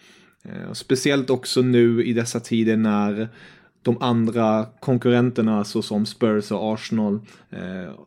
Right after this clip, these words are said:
har växlat upp på ett visst sätt. I alla fall Spurs jämförelsevis med tio år tillbaka.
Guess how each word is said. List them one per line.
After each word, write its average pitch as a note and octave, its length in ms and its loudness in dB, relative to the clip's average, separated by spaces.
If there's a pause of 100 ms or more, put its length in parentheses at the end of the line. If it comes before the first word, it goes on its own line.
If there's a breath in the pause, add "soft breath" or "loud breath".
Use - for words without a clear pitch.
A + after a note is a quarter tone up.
(180)
har G2+ 580 0
växlat A#2+ 520 -2
upp - 260 -4
på C#3+ 120 2
ett - 260 -6
visst B2 280 -2
sätt. - 360 -6
I - 180 -8
alla B2+ 140 4
fall B2+ 140 0
Spurs C#3 520 2
jämförelsevis A2 720 0
med G2+ 600 -2
tio A2 240 2
år F#2+ 140 2
tillbaka. G2 560 -4